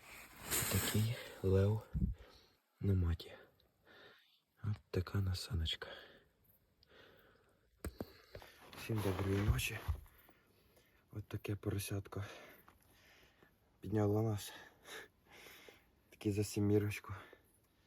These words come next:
Кабан, вісьмірочка. Ох, і дав він потяг. Такий невеликий, але потяг був. Варенка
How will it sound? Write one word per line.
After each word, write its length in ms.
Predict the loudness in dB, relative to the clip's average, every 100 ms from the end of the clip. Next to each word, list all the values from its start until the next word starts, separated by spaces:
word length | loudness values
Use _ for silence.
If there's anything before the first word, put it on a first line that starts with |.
| _ _ _ _ -2
Кабан, 520 | 0 2 2 2 0 -6 -8
вісьмірочка. 680 | -6 0 0 2 -2 -6 -12 -12 _ _ _ _ _ _ -20 -20 -20 _ _ _
Ох, 260 | -8 -4 -2
і 40 |
дав 260 | 2 2 2
він 180 | 0 -2
потяг. 480 | -4 -6 -6 -12 -14 -20 -20 -20
Такий 220 | -6 -2
невеликий, 560 | 0 2 2 0 -2
але 160 | -2 -2
потяг 380 | -2 -6 -2 -4
був. 380 | 0 0 0 -6 _ _ _ _ -20 -20 _ -20 _ -20 -12
Варенка 800 | -2 2 4 4 2 -2 -4 -6